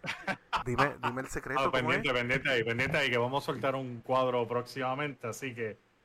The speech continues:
Speaker 1: ya pronto vamos, vamos a estar hablando de eso, así que síganos. Y
Speaker 2: Ahí
Speaker 1: así se
Speaker 2: está.
Speaker 1: enteran cómo, cómo pueden participar.
Speaker 2: Así mismito, y todos estos sorteos se van a estar llevando a cabo a través de nuestras páginas, eh, ¿verdad? Chuyito va a estar haciendo los,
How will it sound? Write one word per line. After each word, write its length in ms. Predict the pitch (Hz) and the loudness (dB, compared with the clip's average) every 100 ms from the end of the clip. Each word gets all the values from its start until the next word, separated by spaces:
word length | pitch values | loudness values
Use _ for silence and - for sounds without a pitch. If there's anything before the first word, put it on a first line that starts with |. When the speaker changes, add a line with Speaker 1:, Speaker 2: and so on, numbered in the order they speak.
| _ _ - | _ _ -6
Speaker 1:
ya 200 | 117 120 | -4 -2
pronto 360 | 131 127 127 127 | -2 -2 2 2
vamos, 540 | 120 120 120 110 107 | 2 -2 -2 -4 -4
vamos 280 | 110 113 113 | -2 0 0
a 20 | |
estar 220 | 110 113 | 0 0
hablando 400 | 110 107 104 98 | 0 -2 -6 -8
de 100 | 95 | -10
eso, 160 | 92 101 | -12 -18
así 260 | - 113 | -14 -12
que 300 | 107 95 87 - _ _ _ _ | -10 -12 -14 -20 _ _ _ _
síganos. 520 | - 156 226 190 - - - _ _ _ _ _ _ 117 | -4 -2 -2 -4 -12 -20 -20 _ _ _ _ _ _ -16
Y 20 | |
Speaker 2:
Ahí 80 | 113 | -12
Speaker 1:
así 100 | 139 | -10
se 40 | |
Speaker 2:
está. 180 | - 160 | -6 -4
Speaker 1:
enteran 260 | 170 151 151 | -4 -6 -8
cómo, 420 | 151 151 143 127 | -8 -6 -6 -8
cómo 420 | 139 143 135 127 120 | -8 -6 -4 -4 -2
pueden 180 | 131 | -2
participar. 560 | 127 117 123 120 110 92 85 _ | -2 -4 -6 -8 -8 -10 -12 _
Speaker 2:
Así 240 | 120 - 143 | -20 -18 -12
mismito, 320 | 165 180 160 | -8 -8 -8
y 40 | |
todos 220 | 139 156 185 | -8 -8 -8
estos 180 | - 180 | -10 -12
sorteos 320 | 170 214 226 | -12 -14 -12
se 80 | 156 | -12
van 80 | |
a 40 | 147 | -12
estar 160 | 170 | -14
llevando 380 | 160 160 160 160 | -12 -10 -10 -12
a 60 | 156 | -10
cabo 240 | 180 190 | -10 -10
a 40 | 151 | -10
través 240 | 127 135 | -12 -10
de 120 | 151 | -10
nuestras 260 | 147 - 131 | -12 -14 -12
páginas, 540 | 151 156 160 151 - - _ _ | -10 -10 -10 -14 -16 -20 _ _
eh, 180 | 135 127 | -14 -10
¿verdad? 260 | 123 151 156 | -8 -8 -10
Chuyito 280 | 139 135 151 | -12 -12 -12
va 60 | |
a 20 | 139 | -12
estar 180 | 147 | -14
haciendo 240 | 143 147 | -16 -16
los, 120 | 147 | -16